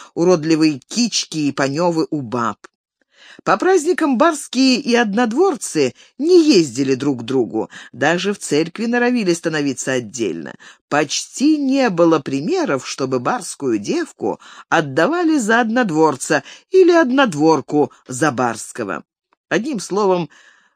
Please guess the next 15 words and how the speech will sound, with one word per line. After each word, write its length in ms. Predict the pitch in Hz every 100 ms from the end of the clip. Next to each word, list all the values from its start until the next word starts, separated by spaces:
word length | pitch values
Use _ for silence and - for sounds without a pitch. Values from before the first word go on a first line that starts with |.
| _
походило 600 | 185 170 156 170 196 185
на 200 | 170 160
то, 340 | - 311 339
что 300 | 247 - 170
живут 480 | 147 160 233 349 -
рядом 560 | 233 311 302 262 269 226 - _ _
иноплеменники 1400 | 233 254 262 202 220 226 233 214 180 156 131 131 113 92 - - _
и 160 | 190 196
питают 520 | 196 175 320 359 247
друг 260 | 180 180 156
к 20 |
другу 520 | 175 180 147 147 123 _ _
настоящее 840 | 117 160 - 127 180 302 - 151 127
враждебное 680 | 110 117 101 143 214 196 123
чувство. 680 | - 95 98 - 104 92